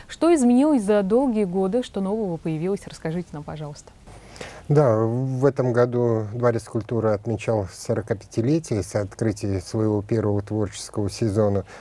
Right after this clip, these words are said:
Speaker 2: Ну, конечно же, все течет, все меняется. Но что самое интересное, э, есть вещи и даже, м, коллективы, м, во Дворце культуры, которые существуют с, э, дня его основания.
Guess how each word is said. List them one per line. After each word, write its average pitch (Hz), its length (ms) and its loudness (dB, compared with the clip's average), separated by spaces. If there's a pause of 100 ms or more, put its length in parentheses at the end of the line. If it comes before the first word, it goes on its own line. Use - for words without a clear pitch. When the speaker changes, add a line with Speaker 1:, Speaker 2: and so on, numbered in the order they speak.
(120)
Speaker 2:
Ну, 135 60 -4
конечно 143 460 -2
же, 110 240 0 (100)
все 120 180 -4
течет, 135 420 -6 (180)
все - 180 -4
меняется. 127 760 0 (360)
Но 123 520 2
что - 240 -6
самое 120 340 0
интересное, 127 760 0
э, 110 340 0 (400)
есть 123 280 2
вещи 139 460 0
и 113 560 0
даже, 117 320 -2
м, 117 520 0
коллективы, 131 840 2
м, 131 200 -6 (140)
во 110 100 0
Дворце 110 340 -2
культуры, 147 480 0
которые 117 460 0
существуют 123 800 -2
с, - 160 -10
э, 104 320 2 (300)
дня 120 380 2
его 117 560 2
основания. 110 840 2